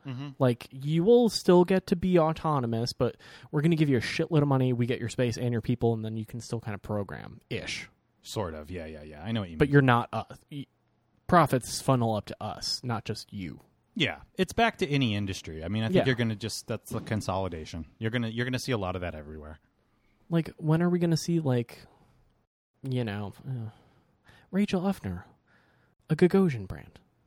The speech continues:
Speaker 1: I think you're gonna see a lot of that soon.
Speaker 2: Yeah,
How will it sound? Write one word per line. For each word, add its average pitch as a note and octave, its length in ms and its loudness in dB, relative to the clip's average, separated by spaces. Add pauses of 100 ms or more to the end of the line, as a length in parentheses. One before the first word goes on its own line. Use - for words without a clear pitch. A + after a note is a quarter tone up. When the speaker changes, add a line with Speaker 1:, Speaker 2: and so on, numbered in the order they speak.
(420)
Speaker 1:
I C3 80 -10
think A#2+ 200 -4
you're A2+ 120 -4
gonna G#2+ 160 0
see - 140 -4
a A2 60 -2
lot G2+ 180 0
of G2+ 60 -6
that G#2 220 -2
soon. A#2+ 460 -4 (500)
Speaker 2:
Yeah, E3+ 160 0